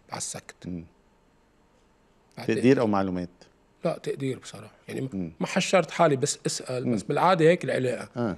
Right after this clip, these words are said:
Speaker 1: بياخدها الجيش، بيحطها وقت عنده وبيعطيهم هي. أصلًا يعني الجيش ما في يستعملها.
Speaker 2: مم.
Speaker 1: بعتقد هيك. مش من هلأ، من أيام، من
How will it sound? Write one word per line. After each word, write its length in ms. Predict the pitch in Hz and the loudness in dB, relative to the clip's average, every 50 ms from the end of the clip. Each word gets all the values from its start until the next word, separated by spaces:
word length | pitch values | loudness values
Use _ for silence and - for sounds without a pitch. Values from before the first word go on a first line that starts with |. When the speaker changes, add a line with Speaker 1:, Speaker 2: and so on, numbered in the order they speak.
| - - | -4 -4
Speaker 1:
بياخدها 340 | 143 131 - - 190 170 143 | -2 0 2 2 2 4 2
الجيش، 420 | 135 131 139 139 127 131 143 - | 2 2 2 2 2 0 -2 -6
بيحطها 400 | - - - 170 170 - - 151 | -10 -8 -6 -6 -4 0 4 4
وقت 280 | 147 147 135 135 - - | 4 4 4 0 -2 -4
عنده 260 | 139 143 143 135 139 | -4 -2 -2 -2 0
وبيعطيهم 440 | 143 151 143 - - 170 151 143 131 | 0 0 -2 -2 -4 -6 -4 -4 -4
هي. 220 | 120 117 107 107 - _ _ _ _ _ _ _ _ _ _ _ _ - | -6 -8 -8 -12 -18 _ _ _ _ _ _ _ _ _ _ _ _ -4
أصلًا 320 | 160 151 - - 147 139 | -4 -4 -2 -2 -4 -2
يعني 140 | 135 135 135 | 0 0 0
الجيش 320 | 131 127 147 151 147 - | 2 2 2 2 2 0
ما 60 | 139 | -4
في 120 | 127 - 131 | -4 -4 -6
يستعملها. 480 | 120 - - 113 110 117 120 107 98 - _ _ _ _ _ _ _ _ _ _ _ _ _ _ _ _ _ _ _ _ _ _ _ - - | -6 -6 -6 -8 -8 -8 -10 -12 -14 -18 _ _ _ _ _ _ _ _ _ _ _ _ _ _ _ _ _ _ _ _ _ _ _ -14 -10
Speaker 2:
مم. 120 | - 101 92 | -8 -6 -6
Speaker 1:
بعتقد 400 | 104 123 - - - 135 107 113 | -6 -4 -4 -4 -4 -4 -6 -10
هيك. 120 | 113 110 - - | -12 -14 -10 -8
مش 160 | 160 143 - | -6 -4 -2
من 100 | 170 151 | 0 0
هلأ، 260 | 143 160 160 135 123 117 | 2 2 0 0 -2 -4
من 160 | 117 120 131 | -8 -8 -8
أيام، 360 | - 135 135 139 147 151 147 | -6 -4 -4 -2 -2 -2 -2
من 420 | 135 123 120 123 127 127 123 127 | -4 -6 -8 -8 -10 -10 -10 -10